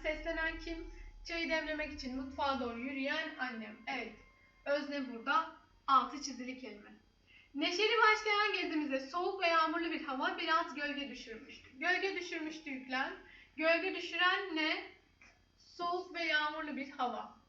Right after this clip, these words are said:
Yani altı çizili ögenin hepsi özne değil burada. Uzman hekim kadromuz ve personelimiz daima size en iyi fırsatı verecektir, hizmeti verecektir.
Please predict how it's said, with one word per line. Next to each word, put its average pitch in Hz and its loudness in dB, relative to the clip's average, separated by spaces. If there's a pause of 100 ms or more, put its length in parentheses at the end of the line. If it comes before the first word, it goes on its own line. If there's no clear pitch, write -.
(360)
Yani 240 -2
altı 269 0
çizili 285 -4
ögenin 233 -6
hepsi 349 -4
özne 269 -2 (220)
değil 269 -4
burada. 214 -12 (1800)
Uzman 359 2
hekim 453 2
kadromuz 330 4
ve 285 -2
personelimiz 294 0
daima 381 4
size 330 0
en 359 0
iyi 277 -2
fırsatı 330 -8
verecektir, 269 -4
hizmeti 302 -4
verecektir. 247 -6